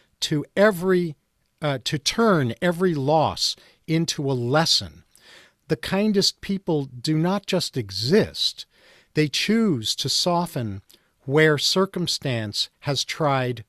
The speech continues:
to harden them. They choose to believe in goodness because they have seen firsthand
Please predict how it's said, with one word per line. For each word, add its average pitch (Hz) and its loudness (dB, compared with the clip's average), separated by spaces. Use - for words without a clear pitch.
to 143 -8
harden 131 -2
them. 76 -10
They 156 0
choose 202 0
to 180 -2
believe 170 0
in 170 2
goodness 135 0
because 147 -2
they 151 0
have 143 -2
seen 185 0
firsthand 156 -4